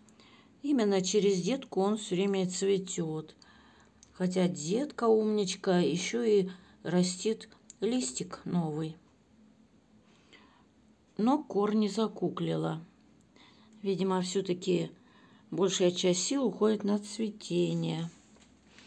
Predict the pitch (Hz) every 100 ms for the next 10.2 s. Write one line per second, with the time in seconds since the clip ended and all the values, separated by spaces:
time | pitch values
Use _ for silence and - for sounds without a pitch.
0 | - - - - 359 240 202 196 180 180
1 | 208 220 262 262 - - - _ _ -
2 | - - - _ _ _ _ 240 226 311
3 | 330 370 349 302 262 285 285 269 - -
4 | - _ _ _ _ _ - - - -
5 | - 208 208 233 214 220 220 214 202 196
6 | 196 190 180 - - 185 185 190 185 160
7 | - - _ _ _ _ _ _ _ _
8 | - - - 165 175 175 175 175 170 170
9 | 208 220 247 262 254 247 240 240 220 233
10 | -